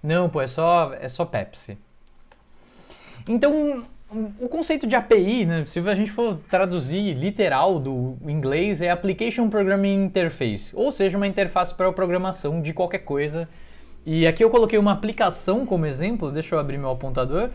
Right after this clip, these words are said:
mas isso poderia ser qualquer coisa, né? Então, por exemplo, se eu tenho uma biblioteca, se eu tenho um,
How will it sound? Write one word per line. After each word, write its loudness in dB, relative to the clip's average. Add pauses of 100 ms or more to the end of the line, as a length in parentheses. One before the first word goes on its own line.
(280)
mas 2
isso -4
poderia 2
ser -2
qualquer 2
coisa, 2
né? -8
Então, 0
por -2
exemplo, 0
se -4
eu 2
tenho 0
uma 2
biblioteca, 0
se -4
eu 0
tenho -4
um, -6